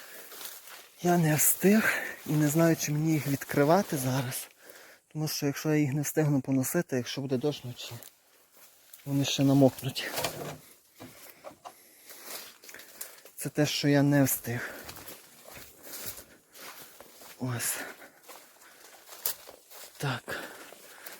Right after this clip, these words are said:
Звідти дошки я поносив, тому що вони тут замокали трішки. От, вік-,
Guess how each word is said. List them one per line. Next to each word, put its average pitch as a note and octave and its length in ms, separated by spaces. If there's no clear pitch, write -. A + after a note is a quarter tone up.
Звідти D3+ 440
дошки C3+ 400
я B2+ 120
поносив, B2+ 640
тому D3+ 120
що D#3 120
вони D3 120
тут D3+ 160
замокали D3 540
трішки. - 440
От, C3 240
вік-, - 340